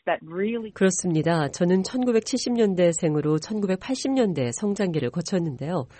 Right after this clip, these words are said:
Speaker 2: 성별과 나이, 인종에 관한 차별을 금지한 미국의 민권운동 관련 교육을 철저하게 받았습니다.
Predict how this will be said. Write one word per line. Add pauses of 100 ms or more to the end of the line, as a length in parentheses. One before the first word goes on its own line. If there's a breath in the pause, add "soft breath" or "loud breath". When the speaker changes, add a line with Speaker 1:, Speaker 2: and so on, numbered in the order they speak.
(300 loud breath)
Speaker 2:
성별과
나이,
인종에
관한
차별을
금지한 (300 loud breath)
미국의
민권운동
관련
교육을
철저하게
받았습니다.